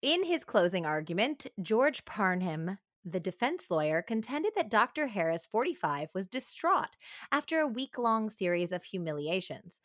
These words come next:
beginning with her husband's admission of the affair, but that she meant no harm to him and continued to love him. Mister Parnham said David Harris had subjected his wife,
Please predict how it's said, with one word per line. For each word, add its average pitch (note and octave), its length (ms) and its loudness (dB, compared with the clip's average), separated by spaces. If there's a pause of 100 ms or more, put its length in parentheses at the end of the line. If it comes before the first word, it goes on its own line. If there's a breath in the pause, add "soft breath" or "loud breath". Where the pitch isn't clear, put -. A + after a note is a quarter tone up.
(280 loud breath)
beginning A#3+ 520 0
with E4+ 140 -4
her D#4 140 -2
husband's F3 580 -2
admission F#3 540 -4
of D3+ 100 -6
the C#3 140 -6
affair, G#3+ 500 -2 (420 soft breath)
but E4 120 -6
that D4+ 160 4
she D#4+ 160 -6
meant A#3+ 280 -2
no G3+ 280 2
harm F#3 380 -2
to F#3+ 80 -8
him E3+ 440 -6
and G#3+ 180 -4
continued F#3+ 680 -4
to G3+ 120 -6
love F3+ 300 -2
him. D3 340 -8 (560 loud breath)
Mister F#4+ 300 0
Parnham F3 420 2
said E3+ 320 0
David D4+ 320 2
Harris F3+ 440 0
had F#3+ 180 -4
subjected G3+ 640 -4
his D#4 220 -2
wife, D#3 440 -4